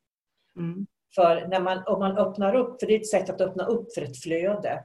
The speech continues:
Speaker 2: Och det är ett flöde som egentligen redan finns i Reikin. Men just det att man bjuder in specifikt änglarna och gudinnorna och mästarna och galaktiska guiderna eller själsgrupperna som
Speaker 1: Mm.
Speaker 2: har en större kunskap om oss och våran livsväg.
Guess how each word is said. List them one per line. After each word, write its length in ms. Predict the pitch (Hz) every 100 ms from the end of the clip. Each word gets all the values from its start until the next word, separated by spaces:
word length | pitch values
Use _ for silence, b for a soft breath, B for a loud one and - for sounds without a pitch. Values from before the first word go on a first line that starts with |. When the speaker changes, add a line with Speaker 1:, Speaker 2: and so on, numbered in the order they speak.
| -
Speaker 2:
Och 100 | 180
det 140 | 226
är 40 |
ett 120 | - -
flöde 320 | 185 175 175
som 160 | 185
egentligen 460 | 170 220 254 - 170
redan 340 | 165 160 165
finns 300 | - 185 180
i 60 | 175
Reikin. 680 | 226 226 190 - 104 151 170 _ _ _ _ _
Men 300 | 185 180 175
just 220 | 226 240
det 100 | 185
att 120 | 165
man 160 | 185 185
bjuder 320 | 180 185 196
in 340 | 190 262 196 160
specifikt 840 | - 175 - 190 277 143 151 -
änglarna 480 | 170 165 170 175 160
och 100 | 160
gudinnorna 500 | 180 165 160 165 160
och 80 | 156
mästarna 460 | 151 156 - 165 147
och 200 | 156 156
galaktiska 560 | 165 156 - 165 -
guiderna 420 | 147 151 147 160 165
eller 300 | 240 294 254
själsgrupperna 880 | 185 - 139 143 - 151 139 - 143 156 b b b b
som 240 | - - 190
Speaker 1:
Mm. 120 | 180
Speaker 2:
har 180 | 196 180
en 160 | 175 190
större 440 | - 202 196 185
kunskap 680 | 185 185 196 - - 202 -
om 160 | 175 175
oss 580 | 254 - - - - - _
och 140 | 170 175
våran 340 | 233 320 277
livsväg. 640 | 139 131 - - 110 139